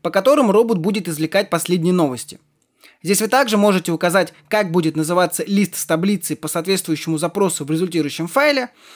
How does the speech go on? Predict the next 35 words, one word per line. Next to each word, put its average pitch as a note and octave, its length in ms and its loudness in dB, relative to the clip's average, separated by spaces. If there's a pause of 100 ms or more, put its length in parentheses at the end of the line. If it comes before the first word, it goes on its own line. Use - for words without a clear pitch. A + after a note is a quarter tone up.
(120)
а F3 80 0
также C4 320 0
попросить G3 540 0
робота G#3+ 360 2
не G3+ 220 2
осуществлять F#3+ 640 -2
поиск B3+ 260 -2
по E3+ 120 -10
какому-либо F3+ 560 0
запросу, F3 540 0 (280)
чтобы F3+ 280 -2
вручную A3+ 460 2
постоянно F#3+ 460 0
не E3+ 140 0
добавлять E3+ 480 0 (160)
и A3 80 -6
не G#3+ 120 2
удалять F3+ 360 2
строки F3 280 -2
таблицы. D3+ 500 -2 (1000)
Далее A#3+ 400 4
робот G#3+ 300 4
открывает G3+ 500 2
сайт F3 260 0
Яндекса, E3+ 600 0 (540)
вводит A3 360 0
в G3+ 40 -2
него G#3 200 4
поисковое G3+ 560 2
слово G3 340 2
из E3+ 220 -6
таблицы G3+ 460 0
файла F3 320 2
с - 100 -6
настройками E3+ 760 -2